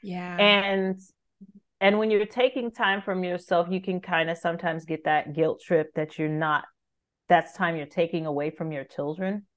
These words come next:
Speaker 1: Yeah.
Speaker 2: But let me tell you one thing that I understood profoundly
Speaker 1: Mm-hmm.
Speaker 2: this year.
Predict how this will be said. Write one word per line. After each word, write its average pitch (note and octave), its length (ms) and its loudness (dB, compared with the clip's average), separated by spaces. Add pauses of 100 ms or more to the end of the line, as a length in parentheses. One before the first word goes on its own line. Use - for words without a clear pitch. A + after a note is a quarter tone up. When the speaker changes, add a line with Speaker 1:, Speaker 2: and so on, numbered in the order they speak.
(120)
Speaker 1:
Yeah. F#3+ 240 -12 (400)
Speaker 2:
But F3 100 -2
let G3+ 120 0
me G#3 100 -4
tell F#3+ 240 -2
you F3+ 120 -4
one F3 200 -4
thing E3+ 260 -4
that D3+ 100 -2
I D3+ 200 -2
understood D3+ 560 -4
profoundly C#3+ 800 -6 (340)
Speaker 1:
Mm-hmm. A3 80 -4
Speaker 2:
this F#3+ 280 4
year. D3 480 -4